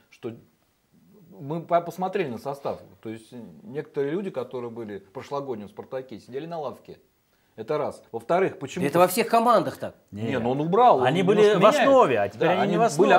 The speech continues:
Speaker 1: были игроки,
Speaker 2: Ну
Speaker 1: игроками
Speaker 2: и, и
Speaker 1: основы,
Speaker 2: что?
Speaker 1: щас они вот в
Speaker 2: Да возьмите Монако, возьмите,
Speaker 1: Ну,
Speaker 2: возьмите
Speaker 1: пускай.
Speaker 2: другие клубы.
Speaker 1: Монако, там у них свои
Speaker 2: Приходит новый
Speaker 1: проблемы.
Speaker 2: тренер, говорит: «Ребят, э,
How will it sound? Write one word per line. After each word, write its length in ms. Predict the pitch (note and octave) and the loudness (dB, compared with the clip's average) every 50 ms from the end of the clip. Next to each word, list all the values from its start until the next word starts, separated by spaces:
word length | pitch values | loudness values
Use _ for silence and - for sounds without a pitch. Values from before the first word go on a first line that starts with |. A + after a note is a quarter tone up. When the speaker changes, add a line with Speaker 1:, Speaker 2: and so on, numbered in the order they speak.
| - - | 4 4
Speaker 1:
были 100 | F3+ D#3+ | 0 0
игроки, 340 | - - - F#3+ - G#3 G3+ F3 | 2 2 2 2 2 0 -2 0
Speaker 2:
Ну 180 | D#3 C#3+ D#3 - | 0 2 2 4
Speaker 1:
игроками 300 | F3 F3+ G3 G3 F#3+ G3 | 4 4 6 4 4 4
Speaker 2:
и, 40 | - A3+ A3+ A3 B3+ | 4 2 2 2 2
и 40 | A#3 | 0
Speaker 1:
основы, 240 | C4+ C#4 B3 G3+ F#3+ | 2 4 6 6 6
Speaker 2:
что? 80 | F#3+ | 6
Speaker 1:
щас 140 | G#3 A3 G#3+ G#3 | 2 0 -2 -2
они 140 | F#3+ G3 G3 | -4 -4 -6
вот 240 | D#3+ C#3 C3+ C3 C3 | -6 -8 -8 -10 -10
в 260 | B2+ B2 A#2+ A2+ A2 | -14 -14 -14 -2 2
Speaker 2:
Да 80 | F3+ | 2
возьмите 420 | G3 F#3+ G3+ F#3+ F3+ A#3+ G3 F3 F3 | 4 4 4 2 0 -2 0 0 0
Монако, 560 | D#3+ F3 A3+ A3+ F#3 E3+ G3 G#3+ G#3+ - F3+ | 4 4 4 4 4 4 4 4 2 2 0
возьмите, 460 | F#3 F#3 F3+ E3 F3+ E3+ D3+ - D#3+ | 0 0 0 2 0 0 0 2 0
Speaker 1:
Ну, 60 | D#3+ | 2
Speaker 2:
возьмите 320 | D#3 E3 F3 G3+ A3 F3+ F3+ | 2 2 2 0 -2 0 2
Speaker 1:
пускай. 140 | G3 G#3 G#3 | 4 4 4
Speaker 2:
другие 260 | - G#3 A#3 A#3 G#3+ | 2 0 2 0 0
клубы. 300 | G#3 - G#3 G#3 G3+ E3+ | 0 2 2 2 2 4
Speaker 1:
Монако, 320 | E3 D#3+ G#3 A3 G#3+ G#3 G3 | 4 2 2 0 -2 -4 -4
там 220 | - G3 F3 F3 | -4 -4 -4 -4
у 20 | |
них 100 | F3 E3 | -8 0
свои 100 | - F#3+ | 2 2
Speaker 2:
Приходит 280 | F3 - C4+ C4+ B3 - C4+ | 4 6 6 6 6 4 4
новый 220 | C#4+ C4 B3 B3 | 4 4 4 4
Speaker 1:
проблемы. 80 | B3 B3 | 2 0
Speaker 2:
тренер, 300 | B3 C#4 C#4 B3+ G#3+ F#3 | -4 -2 0 0 0 0
говорит: 300 | F3 F#3+ F#3 F3+ E3 E3+ | 2 2 2 2 0 -2
«Ребят, 300 | F3 G3+ F3+ F3 D3+ - - | -4 0 2 2 2 2 0
э, 380 | D3+ D3+ D3+ D3+ D3+ D3 D3 | 0 2 2 2 2 0 0